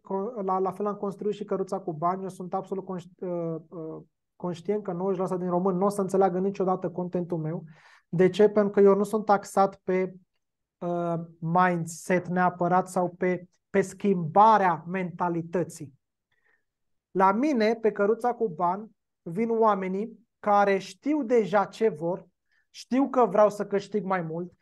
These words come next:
știu că vreau să investesc, știu că vreau să-mi pun în ordine finanțele personale,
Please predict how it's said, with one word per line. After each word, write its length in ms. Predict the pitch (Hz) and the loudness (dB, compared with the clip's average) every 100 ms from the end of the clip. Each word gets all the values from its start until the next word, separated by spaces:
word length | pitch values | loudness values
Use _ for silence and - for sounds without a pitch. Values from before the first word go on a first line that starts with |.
| _ | _
știu 380 | - - 269 269 | -16 -2 0 4
că 160 | 247 | 4
vreau 200 | 208 208 | 6 4
să 140 | 208 202 | 4 0
investesc, 640 | 196 180 - - 175 - _ | -2 -4 -8 -8 -10 -10 _
știu 320 | - - 254 269 | -18 -2 0 4
că 160 | 254 | 2
vreau 180 | 208 220 | 4 4
să-mi 220 | 220 214 | 2 -4
pun 200 | - 220 | -4 -2
în 120 | 214 | 0
ordine 340 | 202 202 202 208 | 0 -2 -2 -6
finanțele 460 | 208 196 190 202 | -6 -6 -4 -4
personale, 640 | 208 208 196 185 180 226 240 | -4 -4 -6 -8 -4 -2 -4